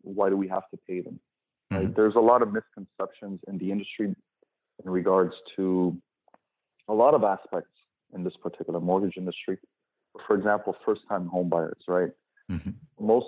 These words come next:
Speaker 1: first-time home buyers have a misconception that there's certain privileges to the mortgage application that only they're able to receive, such as five percent down payment, right? So that's a common misconception that once we get on the phone with them, we let them know that,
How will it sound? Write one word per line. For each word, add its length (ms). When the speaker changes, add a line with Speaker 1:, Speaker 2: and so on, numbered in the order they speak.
Speaker 1:
first-time 320
home 220
buyers 340
have 140
a 80
misconception 960
that 260
there's 280
certain 260
privileges 600
to 640
the 80
mortgage 340
application 640
that 340
only 240
they're 260
able 240
to 160
receive, 380
such 180
as 160
five 160
percent 320
down 140
payment, 260
right? 160
So 100
that's 140
a 60
common 260
misconception 720
that 180
once 300
we 80
get 160
on 140
the 60
phone 160
with 160
them, 160
we 100
let 200
them 120
know 160
that, 180